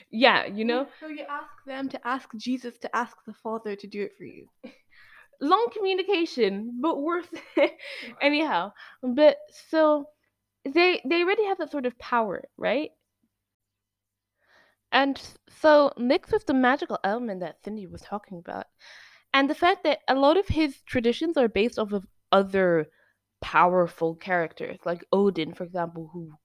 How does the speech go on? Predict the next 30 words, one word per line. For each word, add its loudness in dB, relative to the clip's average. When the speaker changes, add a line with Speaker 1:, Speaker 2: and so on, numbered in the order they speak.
Speaker 1:
goes 0
down 0
the -6
chimneys, -4
right? 6
Speaker 2:
He -20
does -20
that? -20
Speaker 1:
Y- -18
Speaker 2:
He -4
does 0
that? -4
Speaker 1:
Yes, 0
he 0
does 8
that. 4
Odin 4
does 4
indeed -6
do -8
that. -4
Odin 10
is -14
a -10
pretty 6
interesting 2
man, -2
especially -4
con-, 0
con-, -14